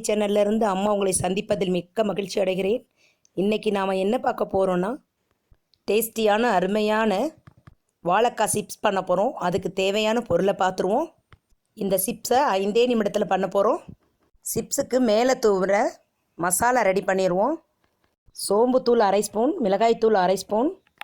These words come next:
மஞ்சத்தூள் அரை டீஸ்பூன், உப்பு தேவைக்கு ஏற்ப. இந்த மசாலா எல்லாத்தையும் நல்லா ஒண்ணா மிக்ஸ் பண்ணிக்கலாம். நான் வந்துட்டு இன்னைக்கு ஆறு வாழைக்காயை தோல் சீவி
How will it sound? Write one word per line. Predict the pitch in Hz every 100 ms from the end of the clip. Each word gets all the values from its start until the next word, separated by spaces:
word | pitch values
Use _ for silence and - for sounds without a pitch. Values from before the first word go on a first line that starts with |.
| - - _ 180
மஞ்சத்தூள் | 190 226 247 247 220
அரை | 196 220 226
டீஸ்பூன், | 220 220 240 349 - _ _ - _ _ _ _ _ _ _ _ _ _ _
உப்பு | 196 196 269 - 208
தேவைக்கு | 208 226 226 226 196
ஏற்ப. | 196 214 320 - _ _ _ _ 190
இந்த | 190
மசாலா | 185 226 233 240 196
எல்லாத்தையும் | 208 208 233 226
நல்லா | 185 196 214
ஒண்ணா | 196 202 202
மிக்ஸ் | 190 - 233
பண்ணிக்கலாம். | 214 185 196 269 - _ _ _ _ _ _ _ _ _ _
நான் | 185 196 220
வந்துட்டு | 226 240 220
இன்னைக்கு | 262 208 170 170 202
ஆறு | 247 208
வாழைக்காயை | 196 220 226 196 185 214 269 - _ _ _ _ _ _ _ -
தோல் | 208 226 -
சீவி | 226